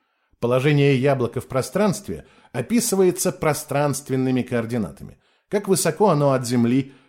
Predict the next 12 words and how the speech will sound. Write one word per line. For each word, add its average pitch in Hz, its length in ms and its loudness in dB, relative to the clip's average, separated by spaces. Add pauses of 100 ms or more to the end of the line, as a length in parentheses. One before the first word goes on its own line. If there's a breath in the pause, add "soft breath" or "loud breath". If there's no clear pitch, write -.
как 123 200 -2
далеко 123 360 -2
от 113 120 0
ствола 120 560 -2 (220 loud breath)
и 143 80 -2
как 156 260 -2
близка 185 500 0
ветка 127 380 -2
с - 120 -10
яблоком 147 520 0
к - 80 -18
нам. 73 300 -8